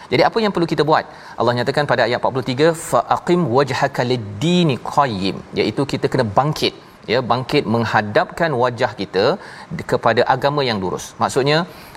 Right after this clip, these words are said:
tuan-tuan sekalian, yang kita belajar Al-Quran ini, kita kena dirikan, kita kena bangkitkan wajahmu itu, maksudnya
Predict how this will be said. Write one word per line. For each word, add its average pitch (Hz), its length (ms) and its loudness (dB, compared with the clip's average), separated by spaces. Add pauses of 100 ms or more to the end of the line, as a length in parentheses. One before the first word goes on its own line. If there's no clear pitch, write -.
(220)
tuan-tuan 131 320 2
sekalian, 143 320 2 (140)
yang 110 160 -2
kita 117 220 0
belajar 117 360 2 (920)
Al-Quran 135 380 2 (100)
ini, 110 120 0 (120)
kita 160 260 2
kena 143 140 2 (140)
dirikan, 147 460 2 (220)
kita 117 200 -4
kena 135 120 0 (140)
bangkitkan 131 640 0 (640)
wajahmu 123 1200 0 (160)
itu, 185 160 2 (100)
maksudnya 131 320 -2